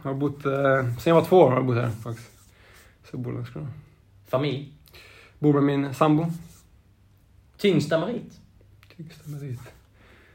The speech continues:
Speaker 1: Det måste jag väl säga att varit med i Superettan förra året med, med Billy och Max här och varit en del av staben. Det måste jag nog säga, min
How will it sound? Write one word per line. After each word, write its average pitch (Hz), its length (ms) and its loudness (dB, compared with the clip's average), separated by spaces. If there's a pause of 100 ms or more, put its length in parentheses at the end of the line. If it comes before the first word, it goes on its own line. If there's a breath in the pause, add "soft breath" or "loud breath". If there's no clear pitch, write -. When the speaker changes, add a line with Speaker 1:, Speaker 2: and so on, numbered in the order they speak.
(180 soft breath)
Speaker 1:
Det 165 420 4
måste 147 200 -2
jag 143 40 0
väl 139 120 0
säga 147 180 4
att 123 80 2
varit 131 160 2
med 135 220 0
i 131 260 0
Superettan 120 640 -6 (120)
förra 117 200 -6
året 113 180 -8
med, 123 300 -10
med 123 300 -12
Billy 117 200 -6
och 113 60 -8
Max 117 260 -10
här - 120 -14
och 127 120 -14 (220)
varit 120 180 -8
en 117 80 -4
del 113 140 0
av 107 60 -6
staben. 120 380 -6
Det 123 60 -12
måste 120 240 -10
jag - 60 -8
nog 120 100 -8
säga, - 200 -12
min 131 260 -14